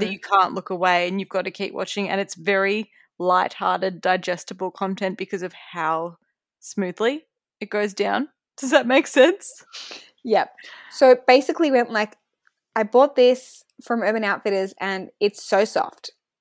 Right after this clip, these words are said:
Speaker 1: And
Speaker 2: And it's grey and it's stretchy.
Speaker 1: And I can
Speaker 2: And it
Speaker 1: wear it
Speaker 2: looks
Speaker 1: with sweatpants or leggings.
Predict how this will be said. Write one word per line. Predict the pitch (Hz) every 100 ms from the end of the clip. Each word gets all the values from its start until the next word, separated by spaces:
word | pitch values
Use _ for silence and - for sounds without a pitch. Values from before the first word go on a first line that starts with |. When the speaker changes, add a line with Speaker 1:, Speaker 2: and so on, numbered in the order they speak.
| 202
Speaker 1:
And | 196 185 175 175 175 - - _ _
Speaker 2:
And | 233
it's | 247 247
grey | - 208 202
and | 247
it's | 294 -
stretchy. | - 208 - - - 262 - _
Speaker 1:
And | 220 208
I |
can | 220
Speaker 2:
And | 220
it |
Speaker 1:
wear | 202
it | 185
Speaker 2:
looks | 240 -
Speaker 1:
with | 214
sweatpants | - 240 277 - -
or | 220
leggings. | 196 170 113 82 -